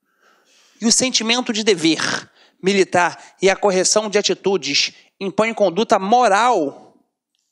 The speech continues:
E além de ser moral, ó, profissional, irrepreensíveis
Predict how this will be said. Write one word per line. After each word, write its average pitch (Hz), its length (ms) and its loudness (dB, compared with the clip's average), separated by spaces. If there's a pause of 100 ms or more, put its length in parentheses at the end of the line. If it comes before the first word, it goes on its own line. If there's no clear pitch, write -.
(160)
E 170 80 -2
além 226 200 2
de - 80 -4
ser - 120 2
moral, 226 440 2 (720)
ó, 208 180 4 (1700)
profissional, 208 1120 0 (320)
irrepreensíveis 220 1400 0